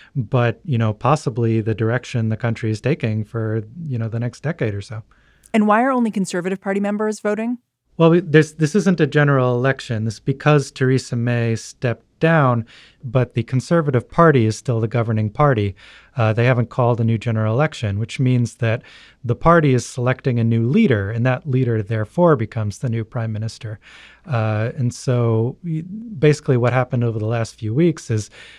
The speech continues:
Speaker 1: members of parliament chose among a wide slew of candidates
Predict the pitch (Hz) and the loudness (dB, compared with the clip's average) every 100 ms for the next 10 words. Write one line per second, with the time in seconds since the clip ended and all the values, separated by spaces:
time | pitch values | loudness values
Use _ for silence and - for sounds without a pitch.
0 | _ - 135 160 151 135 117 - 165 180 | _ 0 2 4 6 4 2 0 4 6
1 | 156 120 120 - - 131 123 120 110 - | 6 2 -2 -6 -4 0 2 0 -2 -10
2 | - - 139 120 123 117 113 113 107 113 | -18 -6 -2 2 2 2 0 0 -2 -4
3 | - 120 127 123 113 - - 175 160 - | -6 -2 0 0 -2 -6 0 4 4 4
4 | 139 127 123 120 120 - | 0 0 0 0 -2 -6